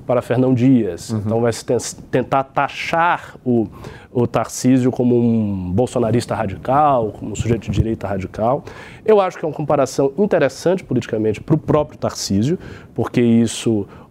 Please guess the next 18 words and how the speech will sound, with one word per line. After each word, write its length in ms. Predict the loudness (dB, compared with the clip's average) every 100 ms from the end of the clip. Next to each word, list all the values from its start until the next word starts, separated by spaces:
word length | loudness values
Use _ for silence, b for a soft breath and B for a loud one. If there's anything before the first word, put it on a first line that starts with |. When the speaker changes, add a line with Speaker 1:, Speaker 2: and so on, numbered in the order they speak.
| -2
Speaker 1:
o 120 | -2
cacifa, 760 | 0 -2 -2 0 0 2 -2 -4 -8 -2
caso 600 | 2 2 0 -2 -2 0
ele 200 | 0 0
queira, 520 | 0 2 2 2 -2 -8 B B
eh, 140 | -2
sair 520 | -2 0 2 2 2
como 640 | -2 -4 -4 -4 -4 -6 -6
candidato 380 | -4 -2 0 -2
a 40 |
presidente 400 | -4 -4 -2 -2
daqui 180 | -4 -6
a 40 | -6
quatro 300 | -6 -6 -4
anos, 220 | -4 -6 B B
nem 320 | 2 2 4 4
é 160 | 2
hoje 580 | 4 4 6 4 2 -2